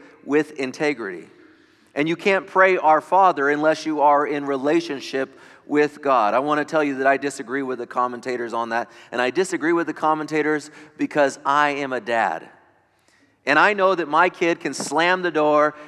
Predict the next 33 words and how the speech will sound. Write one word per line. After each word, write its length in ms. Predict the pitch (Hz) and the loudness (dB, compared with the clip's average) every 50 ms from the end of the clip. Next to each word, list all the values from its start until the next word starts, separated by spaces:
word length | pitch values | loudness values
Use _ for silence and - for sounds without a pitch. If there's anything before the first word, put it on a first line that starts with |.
| - - | -14 -10
and 100 | 123 123 | -10 -8
say, 300 | - - 139 135 127 - - - - - - | -4 -2 0 0 0 -2 -6 -16 -20 -14 -8
"You're 140 | - 135 139 | -6 -4 -2
not 420 | 143 165 196 226 226 208 - - | 0 0 0 0 0 -2 -2 -6
fair," 600 | - - - 226 233 220 202 170 127 107 92 - - - - _ _ _ _ _ _ _ _ _ _ _ _ _ _ - | -12 -8 -4 0 2 2 4 2 2 0 -2 -6 -14 -20 -20 _ _ _ _ _ _ _ _ _ _ _ _ _ _ -8
or, 120 | - 143 | -4 -2
"I 120 | 165 202 226 | -2 0 0
don't 220 | 226 220 202 185 | 0 -2 0 2
like 300 | 190 226 233 226 226 - | 2 4 4 2 0 -4
that." 280 | - 170 143 107 92 - _ _ _ _ _ _ _ _ _ - | -6 -6 -6 -6 -8 -12 _ _ _ _ _ _ _ _ _ -4
And 100 | 113 135 | 0 0
I 100 | 170 190 | 0 0
can 140 | - 190 143 | 0 -2 -2
be 120 | 151 147 | -2 -2
really 420 | 139 139 170 196 208 208 202 185 | 0 0 2 2 4 4 4 4
annoyed, 400 | 180 165 165 175 175 160 151 139 | 2 2 2 2 4 4 2 2
but 120 | 139 143 139 | -2 -4 -4
the 100 | 151 143 | -4 -2
moment 280 | 151 180 202 202 190 | 0 0 0 0 -2
he 40 | 175 | -4
comes 240 | - 180 165 156 156 | -2 -2 -2 0 2
out 100 | 160 147 | 2 2
and 80 | 143 - | 0 -2
says, 240 | - 143 135 - | -6 -6 -6 -4
"Hey, 140 | - 160 147 | -4 -4 -4
Dad, 320 | 131 107 147 143 127 117 - | -2 -2 0 0 0 -2 -4
can 140 | 131 120 | -8 -10
you 100 | 123 120 | -10 -6
help 180 | 131 147 127 107 | -6 -4 -6 -6
me?" 120 | 107 104 | -8 -10
I'm 180 | 101 104 104 104 | -12 -10 -10 -10
right 160 | 107 104 - | -10 -10 -10
there. 280 | - 92 85 - - | -12 -12 -12 -14 -18